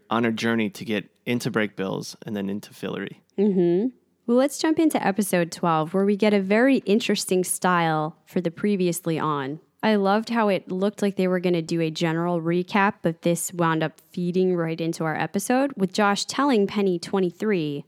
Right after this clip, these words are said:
Speaker 2: about what's happened with their group. He explains Penny forty, his relationship with Katie, and the key quest they've been on all season.
Speaker 1: And of course, it was broken up with some Josh humor, which I really loved.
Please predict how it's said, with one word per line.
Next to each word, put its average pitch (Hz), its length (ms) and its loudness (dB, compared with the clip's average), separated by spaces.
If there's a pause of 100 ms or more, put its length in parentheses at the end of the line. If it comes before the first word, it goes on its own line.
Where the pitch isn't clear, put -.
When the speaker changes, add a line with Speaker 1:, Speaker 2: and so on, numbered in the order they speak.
Speaker 2:
about 175 280 0
what's 175 200 -2
happened 165 400 0
with 156 160 -6
their 147 200 -4
group. 143 380 -6 (220)
He - 160 -4
explains 226 540 -2
Penny 220 280 0
forty, 196 540 0 (260)
his 180 240 -4
relationship 190 640 0
with 165 140 -6
Katie, 196 580 0 (300)
and 175 100 -2
the 165 60 -4
key 302 200 0
quest 160 360 -4
they've 165 140 -2
been 160 140 0
on 151 160 0
all 147 160 -2
season. 185 520 -2 (240)
Speaker 1:
And 127 100 -2
of 120 100 -2
course, 123 260 2
it 113 40 2
was 107 120 0
broken 107 320 0
up 104 160 -2
with 107 120 -6
some 98 180 -4
Josh 104 420 -4
humor, 98 300 -6
which 104 200 -10
I 101 40 -6
really 98 320 -2
loved. 98 380 -8